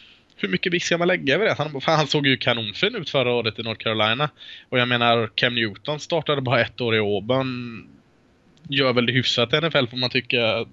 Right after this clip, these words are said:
Så... Eh, ja, han kan vara lite seg dock i fickan. Det är så, såna mer konkreta. Så i, ibland känns det inte som man har någon,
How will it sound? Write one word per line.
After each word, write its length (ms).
Så... 280
Eh, 360
ja, 180
han 200
kan 180
vara 100
lite 240
seg 500
dock 200
i 80
fickan. 380
Det 60
är 440
så, 220
såna 320
mer 120
konkreta. 640
Så 140
i, 320
ibland 300
känns 160
det 40
inte 120
som 80
man 100
har 80
någon, 320